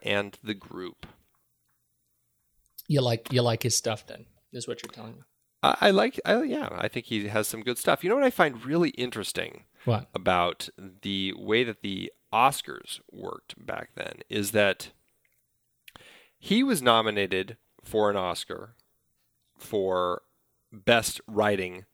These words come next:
Speaker 1: Screenplay. And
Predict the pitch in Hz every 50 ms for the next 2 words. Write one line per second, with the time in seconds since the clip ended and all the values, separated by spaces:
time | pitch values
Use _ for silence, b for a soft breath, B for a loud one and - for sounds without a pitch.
0 | _ - - - - - - 139 151 170 175 170 151 - - 82 - - - -
1 | _ _ _ _ _ _ _ _ b b b b b b b b b b b b
2 | b _ _ _ _ 120 120 120 113 110 107 107 107 101